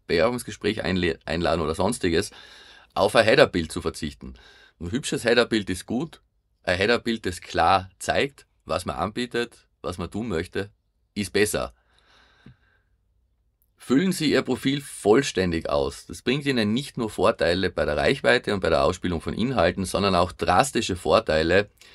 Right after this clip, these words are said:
bei der Empfehlung für bestimmte Jobs. Und das muss ich Ihnen etwas ausführlicher zeigen. Und zwar, es gibt ja, wenn's, wenn's um die Jobs geht, gibt's sozusagen zwei Bereiche.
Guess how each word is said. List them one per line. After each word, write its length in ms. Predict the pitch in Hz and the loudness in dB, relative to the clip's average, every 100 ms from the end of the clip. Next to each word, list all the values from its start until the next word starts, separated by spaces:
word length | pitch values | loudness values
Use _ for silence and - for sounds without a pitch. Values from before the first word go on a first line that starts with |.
| - - | -20 -4
bei 160 | 85 | 2
der 240 | 98 98 - | 4 4 2
Empfehlung 680 | - 95 - 92 113 117 117 - | -6 -6 -2 0 2 2 0 -6
für 380 | - 95 98 - _ - | -4 2 2 0 _ -8
bestimmte 400 | 90 - 98 98 | -6 -4 -4 -4
Jobs. 480 | - 80 78 - _ _ _ _ _ _ _ _ - | -2 -4 -4 -12 _ _ _ _ _ _ _ _ -12
Und 80 | |
das 100 | 85 | -10
muss 140 | 107 104 | -8 -8
ich 60 | |
Ihnen 260 | 107 101 78 | -8 -8 -10
etwas 340 | - 87 85 - _ _ _ | -6 -6 -6 -14 _ _ _
ausführlicher 640 | 82 85 139 - 87 87 92 | -4 -4 -4 -6 -8 -8 -10
zeigen. 420 | - 76 98 165 _ _ _ _ _ _ _ _ _ _ _ _ _ _ | -8 -8 -8 -12 _ _ _ _ _ _ _ _ _ _ _ _ _ _
Und 100 | 95 | -14
zwar, 340 | - 90 120 143 - - | -4 0 0 -2 -14 -10
es 140 | 95 | -10
gibt 220 | - 143 131 | -8 -6 2
ja, 220 | 117 110 | 2 2
wenn's, 380 | 98 113 - - | 0 -2 -4 -10
wenn's 200 | - 104 | -6 -4
um 160 | 95 95 | -2 -2
die 240 | 85 82 - _ _ | -2 -4 -8 _ _
Jobs 300 | - - - | -6 -4 -4
geht, 240 | 87 98 | -6 -6
gibt's 160 | - - | -8 -16
sozusagen 420 | - 95 90 87 | -16 -12 -6 -6
zwei 200 | 90 78 | -4 -6
Bereiche. 560 | 90 80 71 - 98 | -4 -4 -4 -2 -4